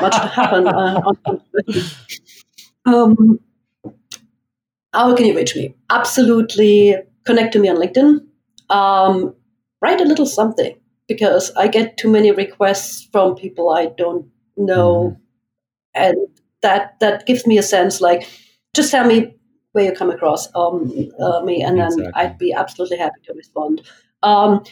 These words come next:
Speaker 1: the truth is, I'm very easy to find. I think with about twenty seconds of Google, you have both my personal email and my phone number. Um, stick to the email, but
Speaker 2: <laughs>
Speaker 1: feel free to, to use that. Um,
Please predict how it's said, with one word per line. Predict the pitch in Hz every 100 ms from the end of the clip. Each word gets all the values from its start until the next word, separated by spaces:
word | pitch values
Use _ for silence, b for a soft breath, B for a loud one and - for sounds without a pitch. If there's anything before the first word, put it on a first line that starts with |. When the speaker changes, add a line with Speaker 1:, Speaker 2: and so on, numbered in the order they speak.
| B 277
Speaker 1:
the |
truth | 269 339 339 240
is, | 220
I'm | - 202
very | 190 180
easy | 180 180
to | -
find. | 160 165 165
I | -
think | 202 196
with | 185 180 170 -
about | - 185 170 - - _ _ _ _ _ _ _ _ _ _ _
twenty | - 208 190
seconds | 185 185 196 175
of | 160
Google, | 190 170 165 165
you | 170
have | 165 160
both | 165 165 170
my | 151
personal | 147 160 160 139
email | 170 165 156 147
and | 139 -
my | 156
phone | 156 208 202
number. | 175 165 165 B B B -
Um, | 370 349 311 -
stick | - - -
to | 208
the | 202
email, | 202 185 175
but | 170 170 127
Speaker 2:
<laughs> | -
Speaker 1:
feel | 214 196
free | 185 185 185 -
to, | 180 175 -
to | 202
use | 185 196 196 -
that. | 185 170 175 -
Um, | 202 175 175 175